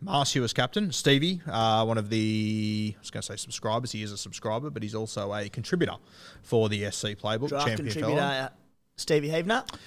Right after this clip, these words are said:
Speaker 1: Yeah, the draft expert. He's, uh, he's in the draft grand final this weekend, so Timmy's plucked out a special one there for you.
Speaker 2: I have. He's actually also taken a, a bit of a backseat with his content this year, just,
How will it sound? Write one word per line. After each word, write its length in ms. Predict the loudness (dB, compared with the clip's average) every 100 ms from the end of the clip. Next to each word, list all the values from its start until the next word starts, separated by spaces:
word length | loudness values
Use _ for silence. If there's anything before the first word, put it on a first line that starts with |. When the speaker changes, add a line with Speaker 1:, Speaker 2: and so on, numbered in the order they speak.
| -2
Speaker 1:
Yeah, 220 | 8 10
the 80 | 10
draft 300 | 8 8 8
expert. 400 | 6 6 6 6
He's, 240 | 6 6 6
uh, 140 | 6
he's 160 | 6 6
in 100 | 6
the 80 |
draft 260 | 10 8 8
grand 180 | 6 6
final 220 | 6 6
this 160 | 4 2
weekend, 460 | 0 2 0 -2
so 300 | -2 0 2
Timmy's 300 | 0 -2 -6
plucked 280 | -2 -2 0
out 140 | 0 0
a 20 |
special 360 | -4 -6 -4
one 180 | -4 -6
there 160 | -6 -8
for 240 | -4 -2
you. 160 | -2 -4
Speaker 2:
I 80 | -4
have. 240 | 0 0
He's 140 | 0 -2
actually 580 | -2 -2 -2 -2 -2
also 320 | -2 -4 -4 -4
taken 560 | -2 -2 -2 -6 -8
a, 200 | -8 -8
a 60 | -4
bit 120 | -2
of 80 | -2
a 60 | 0
backseat 480 | 0 0 -2 -4
with 100 | -4
his 140 | -8 -8
content 400 | -4 -2 -2 -2
this 200 | 0 0
year, 160 | 0 0
just, 180 | -2